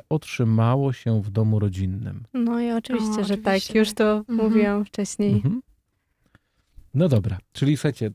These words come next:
Speaker 1: tradycje, które otrzymaliśmy, będzie, będziecie przekazywać. Super. Mam nadzieję, że też będziecie je poznawać. W sensie takim, że to nie będzie tylko, że przekazuję, bo wiecie, to tak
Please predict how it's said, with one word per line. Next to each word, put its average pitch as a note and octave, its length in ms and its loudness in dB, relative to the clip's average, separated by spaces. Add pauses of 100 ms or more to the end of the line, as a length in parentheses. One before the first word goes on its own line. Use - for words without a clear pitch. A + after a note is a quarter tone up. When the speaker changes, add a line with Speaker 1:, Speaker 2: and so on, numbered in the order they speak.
(100)
Speaker 1:
tradycje, D#3 400 -2
które B2 360 0
otrzymaliśmy, A#2+ 760 -2
będzie, A2+ 360 0
będziecie A#2+ 440 -2
przekazywać. G2+ 560 -6 (380)
Super. - 300 -6 (720)
Mam A#2+ 160 2
nadzieję, D#3 380 2
że D#3+ 160 0
też C#3 140 -2
będziecie B2+ 400 -4
je C#3 40 0
poznawać. C3+ 640 -2 (260)
W - 40 -20
sensie A#2 140 0
takim, A#2 240 -2
że A2 40 -4
to - 80 -2
nie B2+ 100 2
będzie C3+ 160 2
tylko, A#2 260 -2
że A2 160 0 (640)
przekazuję, A2 600 2
bo G#2+ 120 -2
wiecie, A#2 280 -2
to A2+ 140 -6
tak A#2 220 -4